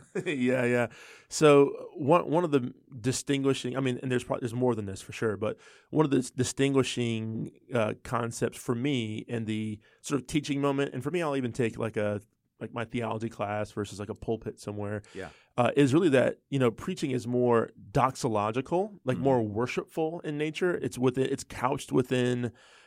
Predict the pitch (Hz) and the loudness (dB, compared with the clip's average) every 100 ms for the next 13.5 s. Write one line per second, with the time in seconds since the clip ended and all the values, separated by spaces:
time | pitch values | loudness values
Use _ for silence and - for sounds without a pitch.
0 | _ 127 123 117 117 - 117 110 - 131 | _ 0 2 2 0 2 0 0 0 0
1 | - 120 120 - 123 - 170 160 156 - | 0 0 0 0 0 0 0 0 -2 -2
2 | 117 98 110 107 104 - - 107 - 123 | -2 -2 -2 -4 -4 -8 -2 -2 -2 -4
3 | 110 - 127 - 123 127 123 123 - - | -2 0 0 -2 -4 -4 -4 -6 -8 -18
4 | _ - 120 127 131 127 147 135 131 120 | _ 0 2 4 4 4 2 4 4 4
5 | 117 123 113 113 - 127 127 123 - - | -2 0 2 0 -4 0 2 2 -2 -6
6 | 117 117 113 113 123 240 - 123 120 104 | -2 2 2 0 -2 -4 -2 -2 0 -2
7 | 107 - 143 127 - 117 113 101 117 - | -6 -2 4 4 2 -4 -4 0 0 -2
8 | - 110 110 107 101 - - - 127 110 | -4 -2 -4 -6 -10 -14 -20 -20 -4 -2
9 | 113 120 123 127 120 110 110 117 - 139 | -2 0 -2 0 0 2 0 -2 4 6
10 | 127 - - - 175 156 143 135 127 123 | 4 -2 0 4 6 6 6 4 4 2
11 | 120 127 120 - - 220 214 131 123 113 | 0 -2 -4 -6 -2 0 0 -2 0 0
12 | 110 110 127 131 120 139 131 131 127 135 | 0 -2 2 2 4 2 2 -2 -2 -2
13 | 123 123 120 117 | 0 2 4 4